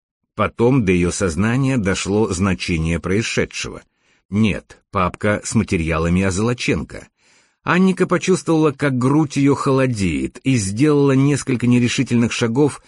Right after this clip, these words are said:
вслед убегавшему мужчине, но почти сразу остановилась. Бесполезно, его уже не догнать. Она медленно опустилась на край тротуара, потом буквально взвилась в воздух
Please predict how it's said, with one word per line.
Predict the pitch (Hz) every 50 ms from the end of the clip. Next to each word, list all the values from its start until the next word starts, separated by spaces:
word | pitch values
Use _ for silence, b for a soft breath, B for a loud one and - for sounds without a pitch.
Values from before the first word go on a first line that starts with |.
| b b b b
вслед | b - - - 139 139 135 120 95 -
убегавшему | 107 98 107 101 90 104 107 98 - - 101 98 95
мужчине, | 95 101 107 - - - 170 170 160 156 147 139 143 B B B B B -
но | 147 156 160 151
почти | - 147 131 - - - 120
сразу | 107 - 113 117 113 110 95 98 104 -
остановилась. | - 95 - - - 90 87 80 76 69 65 60 53 - - - - - - _ _ _ _ _ _
Бесполезно, | 107 107 113 131 120 - - 104 92 80 76 65 64 65 69 67 64 -
его | 85 82 87 95 95 85 98 120 131 127
уже | 117 92 80 85 90 90 - -
не | 87 85 80
догнать. | 71 80 67 67 62 55 50 - - - - - _ _ _ _ _ _ _ _
Она | - 123 143 156 160
медленно | 160 160 170 170 156 151 151 156 147 143 131
опустилась | 113 - 127 113 - - - 135 131 127 110 -
на | 117 117 107
край | - - 104 107 101 98
тротуара, | - - 98 95 - - 90 80 73 65 60 60 58 52 50 65 71 85
потом | - 113 104 90 127 120 117 98
буквально | 104 95 - 104 110 110 107 104 104 104 95
взвилась | 90 80 85 92 101 101 95 98 95 87 - - 87
в | 80
воздух | 85 107 127 123 113 117 143 127 - -